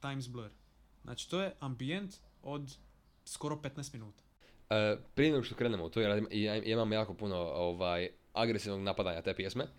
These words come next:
Speaker 1: Dobro.
Speaker 2: I di, di bi se volio zapravo tebi pu-, tebi pustit ka-, ono, tapet da, da, da imaš ti reći za reći, ali volio bi ja sad isto, ono, do-, dobro znam tu pjesmu. Samo bi se
Speaker 1: <laughs>
Speaker 2: volio
Speaker 1: Dobro,
Speaker 2: istaknut,
Speaker 1: dobro, dobro, dobro.
Speaker 2: to jest, e, samo bi se volio uhvatiti What Do It Mean, to mi je najdraža pjesma na cijelom albumu. Apsolutno je obožavam. E, tekstualno i, i po zvuku.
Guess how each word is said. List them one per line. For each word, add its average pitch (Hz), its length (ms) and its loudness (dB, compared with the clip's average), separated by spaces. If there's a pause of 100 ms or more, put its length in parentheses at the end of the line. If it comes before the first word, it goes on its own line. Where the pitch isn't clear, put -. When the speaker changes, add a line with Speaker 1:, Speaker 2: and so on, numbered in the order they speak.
(140)
Speaker 1:
Dobro. 123 240 -6
Speaker 2:
I 120 100 -2
di, 123 140 -2
di 117 100 -4
bi 110 80 -4
se 113 100 0
volio 135 160 8
zapravo 131 280 2
tebi 131 220 0
pu-, 107 280 -6
tebi 117 220 0
pustit 117 200 -4
ka-, 110 240 -2
ono, 107 160 -4
tapet 113 300 0
da, 104 100 0
da, 98 220 -4
da 98 140 -4
imaš 104 180 -4
ti - 80 -4
reći 110 140 -4
za 110 100 0
reći, 131 180 2
ali 110 80 2
volio 117 140 4
bi 110 80 -2
ja 104 40 -2
sad 107 160 -4
isto, 98 160 -6
ono, 95 80 -4
do-, 98 200 0
dobro 101 260 -4
znam 98 140 -4
tu 95 220 -6
pjesmu. 104 240 -4
Samo 131 140 0
bi 139 60 0
se 131 100 -2
Speaker 1:
<laughs> - 0 -
Speaker 2:
volio 135 180 4
Speaker 1:
Dobro, 143 80 -4
Speaker 2:
istaknut, 131 260 2
Speaker 1:
dobro, 127 160 -6
dobro, 120 260 -10
dobro. 123 160 -12 (180)
Speaker 2:
to - 80 -4
jest, 123 140 -8 (120)
e, 120 140 6
samo 139 160 6
bi 139 80 2
se 127 100 0
volio 131 220 4
uhvatiti 120 500 0
What 101 140 0
Do 107 120 0
It 101 100 -2
Mean, 92 180 -4
to 110 100 -4
mi 110 60 0
je 101 40 0
najdraža 95 260 -2
pjesma 90 220 -10
na 80 60 -10
cijelom 82 220 -10
albumu. 82 200 -12 (460)
Apsolutno 101 360 -2
je 90 40 -4
obožavam. 101 360 -2
E, - 1040 -2
tekstualno 120 580 4
i, 104 380 2
i 98 80 -4
po 104 80 -2
zvuku. 117 400 2